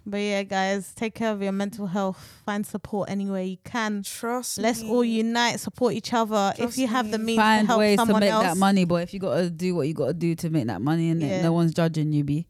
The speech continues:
Speaker 1: If you have means to help someone else, do that.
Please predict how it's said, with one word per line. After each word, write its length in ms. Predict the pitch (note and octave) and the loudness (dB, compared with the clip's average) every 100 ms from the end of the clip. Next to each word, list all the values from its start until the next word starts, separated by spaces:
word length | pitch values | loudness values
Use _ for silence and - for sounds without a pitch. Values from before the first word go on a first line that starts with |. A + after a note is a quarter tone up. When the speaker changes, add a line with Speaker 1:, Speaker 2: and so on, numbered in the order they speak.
| _ - | _ -16
Speaker 1:
If 160 | F#3+ | -8
you 60 | A#3 | -4
have 180 | A3 G3+ | -4 -2
means 280 | A3 A3+ - | 0 -2 -2
to 100 | A#3 | -2
help 180 | A3 A3 | -2 -4
someone 280 | B3 A3 A3 | -6 -4 -4
else, 260 | A3+ - - | -4 -8 -8
do 200 | G#3 A3 | -6 -4
that. 300 | G3 G3 | -2 -4